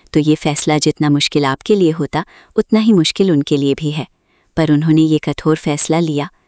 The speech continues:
सिर्फ हमारे लिए। हम कैसे उन्हें छोड़कर यहाँ वापस चले आएं?" आहाना ने अक्षय का पक्ष रखते हुए अपनी विवशता उन्हें बताई।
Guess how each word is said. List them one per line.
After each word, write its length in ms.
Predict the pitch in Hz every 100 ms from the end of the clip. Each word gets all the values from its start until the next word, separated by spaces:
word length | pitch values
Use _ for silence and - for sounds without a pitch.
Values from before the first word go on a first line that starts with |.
| -
सिर्फ 280 | - 214
हमारे 380 | - 156 143 139
लिए। 240 | 135 135 143 _ _ _ -
हम 120 | 226
कैसे 340 | 233 165 - 254
उन्हें 200 | 220 202
छोड़कर 440 | - 156 - 151
यहाँ 220 | 147 156
वापस 340 | 143 139 143 -
चले 240 | 147 139
आएं?" 180 | 135 156 - _ _ _ _ _ _ _ _ _ _ -
आहाना 360 | 190 208 226
ने 120 | 247 240
अक्षय 300 | 170 - 208
का 140 | 180
पक्ष 340 | - 147 -
रखते 220 | 143 - 156
हुए 180 | 170
अपनी 260 | 196 - 190
विवशता 460 | 170 143 143 - 143
उन्हें 240 | 143 151
बताई। 380 | 139 - 131